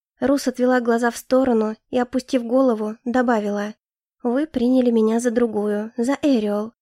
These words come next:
а она, увы, мертва». Голос девушки звучал ровно, и в нем явно слышалась вина. «Я очень редко ошибаюсь»,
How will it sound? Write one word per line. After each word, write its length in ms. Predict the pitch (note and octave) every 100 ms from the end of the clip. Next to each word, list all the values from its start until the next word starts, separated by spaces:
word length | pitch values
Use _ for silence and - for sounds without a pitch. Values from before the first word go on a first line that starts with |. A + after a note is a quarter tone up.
| -
а 140 | A#3
она, 340 | A#3 A#3 B3+ B3+
увы, 300 | A3+ A3+ B3+
мертва». 540 | C4+ - A3 A3 A#3 - _ _ _
Голос 380 | A#3+ A#3+ C4 A#3+
девушки 420 | A3 D4 C#4 -
звучал 420 | A3+ A#3 A#3+ B3 A#3
ровно, 460 | B3 B3+ A3+ G#3+ A#3+
и 80 | A#3+
в 40 |
нем 180 | B3+ B3
явно 340 | A#3 C4 C4
слышалась 520 | A3 B3 A#3 A#3+ A#3 B3
вина. 420 | C4 B3+ G#3 G#3+ _ _ _ _ -
«Я 340 | A#3+ A#3+ B3
очень 420 | C4 A3 - G#3+
редко 340 | A3 C#4 - A#3
ошибаюсь», 720 | - A#3 G#3 G3+ G3+ -